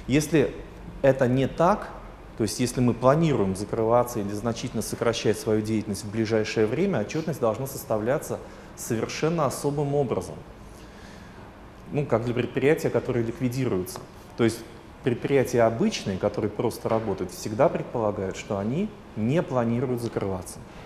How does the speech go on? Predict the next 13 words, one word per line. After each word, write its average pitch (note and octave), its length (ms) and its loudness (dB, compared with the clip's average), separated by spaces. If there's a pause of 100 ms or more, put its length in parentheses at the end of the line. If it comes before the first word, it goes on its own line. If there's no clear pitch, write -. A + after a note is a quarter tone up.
(140)
в G#2+ 60 -10
ближайшее G#2+ 500 2
время. F#2 320 -4 (1300)
И B2+ 60 0
еще B2+ 200 4
один C#3+ 200 4
очень A#2+ 220 0
важный A#2+ 320 4
принцип, F#3 420 2 (1300)
которым B2+ 380 4
нужно B2+ 240 4
руководствоваться, B2 960 4 (160)
ну, D#3+ 200 4